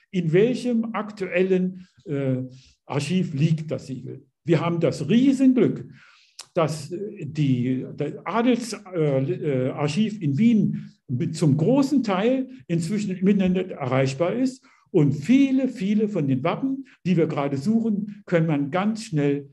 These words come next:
finden. So wie wir das gerade eben bei dem Reichmann-Wappen gesehen haben.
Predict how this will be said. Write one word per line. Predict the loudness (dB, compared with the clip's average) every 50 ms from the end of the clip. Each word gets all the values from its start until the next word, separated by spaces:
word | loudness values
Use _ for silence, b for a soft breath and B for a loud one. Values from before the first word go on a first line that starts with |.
| _
finden. | -4 0 0 2 2 0 -2 -6 -10 -14 -16 -20 -12 _
So | 2 2 4 4 4
wie | 2 2
wir | 2 0
das | 0 -2 -4
gerade | -4 -6 -4 -4 -4 -4
eben | -4 -4 -4 -4 -2
bei | -2 -2 0
dem | 0 0 -2
Reichmann-Wappen | -2 -2 -2 -2 0 -2 -2 -2 -2 -6 -6 -6 -8
gesehen | -6 -6 -4 -4 -4 -4 -6 -8
haben. | -10 -10 -14 -18